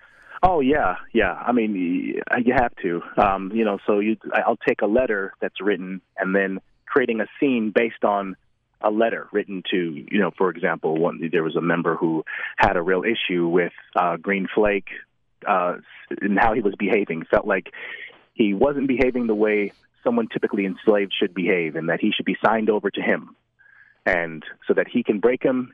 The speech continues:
and teach him how to be. And that letter written then creates this character and this interaction, and so it, I, I'm, I'm, I have to fill in the blanks with,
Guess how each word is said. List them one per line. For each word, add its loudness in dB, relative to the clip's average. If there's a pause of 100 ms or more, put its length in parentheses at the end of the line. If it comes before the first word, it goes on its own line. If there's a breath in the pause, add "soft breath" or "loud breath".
(120)
and -6
teach -2
him 0
how 2
to -4
be. -4 (360)
And -2 (600 soft breath)
that 2
letter 0
written -2 (160)
then -2
creates 0 (460 loud breath)
this 2 (120)
character 0
and -4
this 0 (180)
interaction, 0
and -4 (300 loud breath)
so 8
it, 2 (280 loud breath)
I, 4
I'm, -2
I'm, -2
I -2
have 0
to -2 (480)
fill 4
in 0
the -4
blanks -2 (260)
with, 0